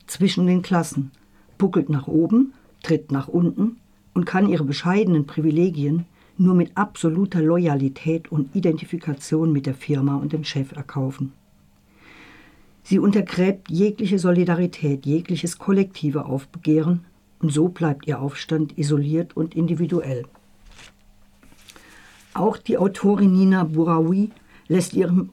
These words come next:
Protagonistin Sylvie allein in dieser Ich-Erzählung, die ursprünglich als Ein-Personen-Theaterstück konzipiert war.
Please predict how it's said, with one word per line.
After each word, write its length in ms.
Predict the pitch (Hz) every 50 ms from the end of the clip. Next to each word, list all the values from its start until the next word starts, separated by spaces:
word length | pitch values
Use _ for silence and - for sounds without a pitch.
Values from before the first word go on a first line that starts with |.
| _
Protagonistin 840 | - - 180 170 202 185 147 170 165 175 180 190 185 - - 185 180
Sylvie 460 | 175 - - 180 175 156 160 180 170 -
allein 440 | - 180 175 175 175 170 156 156
in 140 | 139 139 151
dieser 260 | 135 143 143 151 147
Ich-Erzählung, 840 | 151 151 - - - 139 135 - - 151 143 139 139 131 135 135 - _ - - - -
die 80 | - 147
ursprünglich 840 | - 214 196 190 196 - - - 202 196 196 190 190 190 180 -
als 160 | 147 156 156 -
Ein-Personen-Theaterstück 1500 | - 147 151 160 170 - 175 156 135 143 143 151 170 196 196 - 170 160 139 143 151 151 170 160 - - - 170 170
konzipiert 680 | - - 160 160 - 175 170 - - 151 143 139 139 -
war. 240 | 147 139 139 135